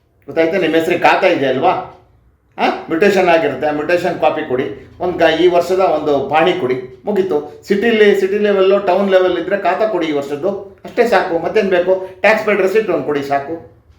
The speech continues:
ಅಷ್ಟೇ ಸಾಕು, ಇನ್ನೇನು ಬೇಕು? ಮತ್ತೆ ವಿಟ್ನೆಸ್‌ಗಳಿಂದ ಎರಡು, ಆ, ಅಫಿಡವಿಟ್ ಹಾಕ್ತಾರೆ, ಇಂಥ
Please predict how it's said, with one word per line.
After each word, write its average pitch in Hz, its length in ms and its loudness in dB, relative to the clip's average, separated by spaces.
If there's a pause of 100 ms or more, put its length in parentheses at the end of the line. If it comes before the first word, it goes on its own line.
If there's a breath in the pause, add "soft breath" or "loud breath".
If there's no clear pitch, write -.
(540)
ಅಷ್ಟೇ 320 240 0
ಸಾಕು, 226 300 0
ಇನ್ನೇನು 226 260 0
ಬೇಕು? 175 260 0
ಮತ್ತೆ 220 640 0
ವಿಟ್ನೆಸ್‌ಗಳಿಂದ 220 640 0
ಎರಡು, 202 720 2
ಆ, 170 300 2
ಅಫಿಡವಿಟ್ 214 320 2
ಹಾಕ್ತಾರೆ, 170 320 -2 (120)
ಇಂಥ 196 140 -2